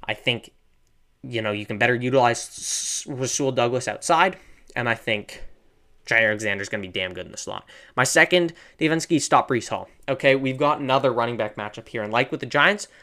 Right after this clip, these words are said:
the Jets have a good running back. He's not as good as Saquon Barkley. He is a rookie, but he exploded. Exploded last week against the Dolphins. One ninety-seven yards from scrimmage, I believe, a touchdown, and he was a major part of their game plan.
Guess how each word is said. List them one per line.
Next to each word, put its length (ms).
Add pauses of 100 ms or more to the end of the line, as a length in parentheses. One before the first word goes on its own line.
(180)
the 60
Jets 260
have 140
a 40
good 220
running 220
back. 240
He's 140
not 140
as 80
good 160
as 80
Saquon 320
Barkley. 320
He 140
is 100
a 40
rookie, 400 (420)
but 340 (220)
he 100
exploded. 680 (480)
Exploded 460
last 260
week 160
against 240
the 60
Dolphins. 500 (300)
One 180
ninety-seven 500
yards 220
from 100
scrimmage, 360
I 80
believe, 260
a 60
touchdown, 580 (960)
and 100
he 80
was 120
a 40
major 280
part 180
of 60
their 120
game 280
plan. 300